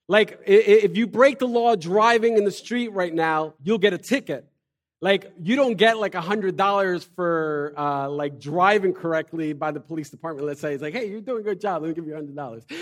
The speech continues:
No, like, but if you do something wrong, you get a ticket. With God, there's consequences both ways. You do good, you're gonna be rewarded. You do bad,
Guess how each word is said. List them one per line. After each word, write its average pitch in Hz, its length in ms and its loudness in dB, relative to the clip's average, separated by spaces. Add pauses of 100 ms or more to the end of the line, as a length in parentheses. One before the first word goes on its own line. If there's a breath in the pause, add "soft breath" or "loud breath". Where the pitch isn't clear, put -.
(120)
No, 202 220 6
like, 175 260 -2
but 202 140 0
if 180 180 4
you 233 120 0
do 220 180 -4
something 190 460 -4
wrong, 202 600 0 (220)
you 190 160 -4
get 180 160 2
a 165 60 -8
ticket. 151 440 -8 (540)
With 180 300 2
God, 240 680 4 (220)
there's 262 300 0
consequences 254 840 0
both 240 320 4
ways. 240 560 0 (460)
You 269 240 6
do 294 240 0
good, 311 560 6 (260)
you're 185 140 -4
gonna 240 160 2
be 233 140 2
rewarded. 208 680 4 (300)
You 226 160 2
do 277 200 2
bad, 294 580 6